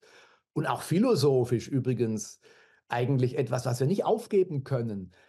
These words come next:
Aber das wär ziemlich schwach, wenn wir Be-, Hoffnung nicht begründen könnten. Und ich glaube aber, es gibt eine begründete Hoffnung, grad von unserem christlichen Glauben her, der auch politisch und gesellschaftlich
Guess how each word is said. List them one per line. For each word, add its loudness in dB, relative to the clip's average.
Aber -4
das -4
wär 4
ziemlich 2
schwach, -6
wenn -2
wir 4
Be-, -2
Hoffnung 0
nicht 0
begründen -2
könnten. -10
Und -2
ich -6
glaube 2
aber, 0
es -4
gibt -8
eine -6
begründete -2
Hoffnung, -2
grad -4
von -4
unserem -4
christlichen -4
Glauben -4
her, -6
der 0
auch 0
politisch 0
und -2
gesellschaftlich -4